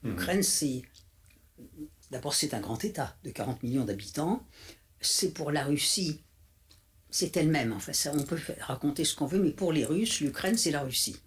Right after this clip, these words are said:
Speaker 2: Et c'est, je dirais que la formule, c'est en effet pour les Russes, l'Ukraine c'est la Russie, pour les Ukrainiens, euh, l'Ukraine c'est pas la Russie.
Speaker 1: Hmm.
Speaker 2: Euh, et ça, on peut faire ce qu'on veut, mais le,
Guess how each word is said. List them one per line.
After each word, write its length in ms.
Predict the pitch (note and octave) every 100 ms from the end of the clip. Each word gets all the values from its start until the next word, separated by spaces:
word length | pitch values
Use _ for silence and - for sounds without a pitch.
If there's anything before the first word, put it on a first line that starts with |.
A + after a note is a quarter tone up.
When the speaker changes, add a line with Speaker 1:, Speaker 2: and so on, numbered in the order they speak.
| - - - - - - -
Speaker 2:
Et 160 | C#3 B2
c'est, 400 | - E2+ - D3
je 140 | B2
dirais 240 | A#2 C#3 D#3
que 80 | C#3
la 80 |
formule, 360 | - C3+ D#3 G#3+
c'est 220 | - D3
en 80 | C3
effet 240 | A2+ G#3
pour 140 | G3+ C#3+
les 100 | C3+
Russes, 220 | C#3+ -
l'Ukraine 260 | C#3 D3+ C#3
c'est 160 | C3+
la 80 | A2+
Russie, 300 | G#2 - A2+
pour 120 | -
les 200 | C3+ A#2+
Ukrainiens, 500 | A#2+ - B2 C#3+ A3 - - - - - C#3+
euh, 500 | C3 B2 C3 C3 C3+
l'Ukraine 400 | C#3 C3+ F#3+ G3
c'est 180 | D3
pas 120 | - D3+
la 100 | C#3+
Russie. 420 | C#3+ - C3+ - _ - _ _ B2+
Speaker 1:
Hmm. 100 | A2
Speaker 2:
Euh, 160 | B2 -
et 140 | - D#3+
ça, 500 | - G#3+ G#3+ A#3 - _ _ -
on 80 | D3
peut 140 | D#3
faire 180 | - -
ce 120 | -
qu'on 140 | C#3+
veut, 300 | B2+ D#3 B3 - - - - -
mais 140 | D#3+ D3+
le, 240 | D3+ C3+